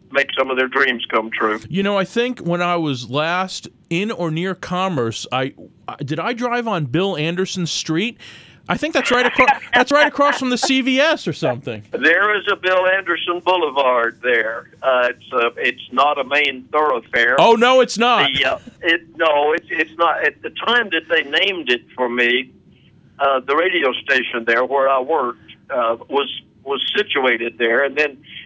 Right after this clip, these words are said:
Speaker 1: uh, later they, they sold the building and moved the radio studio somewhere else.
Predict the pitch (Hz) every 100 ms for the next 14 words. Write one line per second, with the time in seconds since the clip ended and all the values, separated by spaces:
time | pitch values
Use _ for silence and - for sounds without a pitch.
0 | - 127 123 143 143 170 156 139 131 123
1 | - - 131 127 147 151 127 135 156 143
2 | 139 131 120 143 139 131 123 120 143 139
3 | 127 117 139 135 131 127 113 151 131 127
4 | 131 131 160 127 -